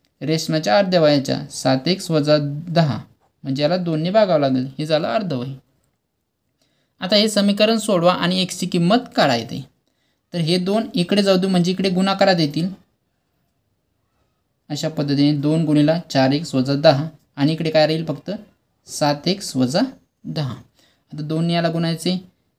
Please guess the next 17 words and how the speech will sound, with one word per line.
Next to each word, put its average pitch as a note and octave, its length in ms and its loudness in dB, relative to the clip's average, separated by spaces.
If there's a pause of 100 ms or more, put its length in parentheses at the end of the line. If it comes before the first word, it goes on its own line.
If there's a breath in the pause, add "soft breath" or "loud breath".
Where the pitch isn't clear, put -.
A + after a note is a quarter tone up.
(140)
बेचोक D3+ 720 -4
आठ C#3+ 300 0
एक्स, - 440 -2 (1800)
बेदावे D3+ 640 0 (380)
वीस. C#3 360 0 (380)
ठीक E3 140 -10
आहे, G3+ 100 -4 (1200)
आणि C#3+ 120 -4
इकडे D3 220 -4
काय D3 160 2
असेल C#3+ 180 -2
मग? E3+ 220 -2
सात - 480 -6
एक्स - 240 -8
वजा C3 220 0 (360)
दहा. D3+ 380 -8 (1120)
स-, - 160 -14